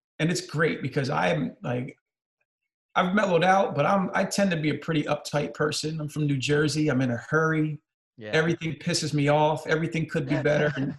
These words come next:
Speaker 1: and, like, <laughs> that's, that's in my D N A.
Speaker 2: Yeah.
Speaker 1: But these guys are, like, the most, like, just let it, let it slide, let it ride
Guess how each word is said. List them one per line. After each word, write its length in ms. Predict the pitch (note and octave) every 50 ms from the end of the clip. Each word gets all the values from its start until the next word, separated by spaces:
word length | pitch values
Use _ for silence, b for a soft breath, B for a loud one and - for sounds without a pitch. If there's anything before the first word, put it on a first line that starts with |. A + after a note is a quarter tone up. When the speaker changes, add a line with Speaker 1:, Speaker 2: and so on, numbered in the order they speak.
| - -
Speaker 1:
and, 160 | C3+ C3 C3 C3
like, 320 | B2+ B2 B2 B2 - - _ _ _ _
<laughs> 180 | _ _ _ - - - B B B B B B B B B B B B -
that's, 480 | D#3+ C3+ - - - - - - - -
that's 220 | - G3+ F3+ -
in 60 | F3+
my 160 | F3 - - C#3
D 260 | C3+ B2+ E3+ D#3+ D3+
N 160 | C#3 C#3+ D#3+
A. 260 | E3+ E3+ D3+ C#3 - - _ _ _ _ _ _ _
Speaker 2:
Yeah. 200 | - F3 E3+ D#3 -
Speaker 1:
But 100 | D#3 C#3+
these 180 | F#3+ G3 F3+
guys 280 | - F#3+ F#3 F#3+ F3+ F3
are, 80 | F3+
like, 280 | E3+ D#3+ D3+ C#3+ C#3 C3+ - - _ _ _ _ _ _ _ _ _ _
the 100 | - D3+
most, 360 | C#3+ D3+ D#3 D#3+ E3 D#3+ - -
like, 380 | D3+ C3+ B2+ B2 B2 - - - _ _ _ _ _ _ -
just 200 | - D3+ C3+ -
let 220 | C#3+ D3 D3 D#3 D3+
it, 200 | D3+ C#3 - - - -
let 180 | - D3+ D3+
it 100 | D#3 -
slide, 520 | - - - D#3 D3+ D3 D3+ D3 C#3+ C#3+ C#3
let 140 | D3 D3 C#3+
it 60 | -
ride 520 | - C#3 C#3+ D3 D3 D3 C3 B2+ B2 B2